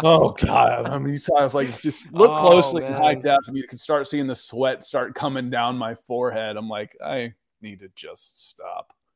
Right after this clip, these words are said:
Speaker 2: Yeah,
Speaker 1: Need to
Speaker 2: it's
Speaker 1: just stop." And you were right, uh, on that one. So, U F C fighter, Macy, Macy Barber. Oh, Luke Wright on YouTube. Yeah, Luke's around all the time. So just checking us out on Twitch. How do you watch on Twitch, by the way?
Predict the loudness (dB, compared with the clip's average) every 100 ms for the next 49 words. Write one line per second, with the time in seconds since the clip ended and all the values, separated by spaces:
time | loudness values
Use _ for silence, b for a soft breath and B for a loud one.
0 | _ -16 -12 -10 -10 -10 -12 -14 -10 -10
1 | -8 -8 -4 -2 0 -2 -4 -12 -12 -10
2 | -8 -8 -8 -10 -12 -14 -14 -8 -4 -4
3 | -6 _ _ _ -8 -6 -4 -8 -6 -4
4 | -4 -6 -10 _ _ -12 -8 -8 -10 -10
5 | -8 -6 -8 -16 _ _ _ _ -6 -4
6 | -2 -4 -6 -8 -4 -4 -4 -6 -14 -8
7 | -6 -4 -4 -4 -2 -2 -4 -8 -10 -12
8 | -12 -10 -6 -4 -4 -4 -6 -8 -12 -14
9 | -16 -18 -20 -20 -16 -16 -14 -14 -6 -4
10 | -4 -8 -4 -4 -4 -8 -10 -12 0 4
11 | 6 8 8 8 4 -2 -4 -10 -8 -8
12 | -6 -6 -8 -8